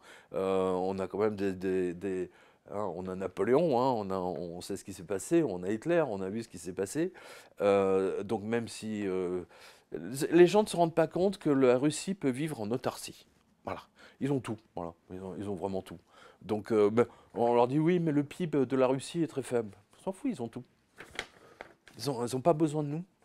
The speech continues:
Alors, ils ont besoin de microprocesseurs. Alors ça, oui, ça, c'est un problème pour, euh, c'est un grave problème pour la,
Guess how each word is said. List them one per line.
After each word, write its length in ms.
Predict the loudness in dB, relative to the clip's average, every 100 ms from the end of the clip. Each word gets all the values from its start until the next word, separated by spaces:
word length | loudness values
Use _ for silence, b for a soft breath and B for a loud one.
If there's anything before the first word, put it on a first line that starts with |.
| _ -4
Alors, 200 | -2 -2
ils 120 | -2
ont 40 |
besoin 320 | -2 0 0
de 100 | 0
microprocesseurs. 840 | -2 -2 -2 0 -2 -2 -2 -2 -6 -16
Alors 140 | -6
ça, 160 | -2 -2
oui, 140 | -2
ça, 180 | -6 -6
c'est 140 | -2
un 80 | -2
problème 380 | 0 2 0 -2
pour, 260 | -4 0
euh, 100 | -2 -2 B B
c'est 120 | -6
un 60 | -6
grave 220 | -2 -2
problème 340 | 0 0 0 0
pour 160 | 0
la, 400 | 2 0 0 -4